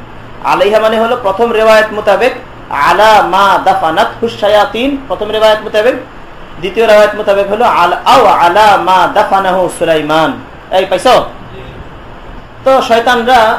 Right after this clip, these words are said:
মানুষকে বলল যে সুলাইমান আলাইহিস সালামের এই কুরসির নিচে এমন অনেক কিতাব আছে, তোমরা এগুলো জলদি বের করো। ফাস্তাখরাজুহা, তারা সেগুলো বের করলো। ফাওয়াজাদু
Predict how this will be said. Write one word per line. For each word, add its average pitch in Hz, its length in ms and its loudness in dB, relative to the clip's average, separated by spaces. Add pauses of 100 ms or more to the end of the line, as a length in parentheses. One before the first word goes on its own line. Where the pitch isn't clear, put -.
মানুষকে 214 380 -2
বলল 196 340 -2
যে 196 140 -6
সুলাইমান 190 420 -2
আলাইহিস 185 480 -4
সালামের 202 420 -2 (320)
এই - 180 -8
কুরসির 196 340 -8
নিচে 214 280 -6
এমন 190 240 0
অনেক 196 320 -4 (300)
কিতাব 196 260 0
আছে, 139 200 -6 (320)
তোমরা 185 160 -2
এগুলো 185 200 -4
জলদি 214 240 -2
বের 175 260 -4
করো। 123 180 -8 (400)
ফাস্তাখরাজুহা, 175 1080 0 (400)
তারা 190 140 -2
সেগুলো 190 300 -4
বের 185 280 -4
করলো। 156 380 -4 (400)
ফাওয়াজাদু 202 540 0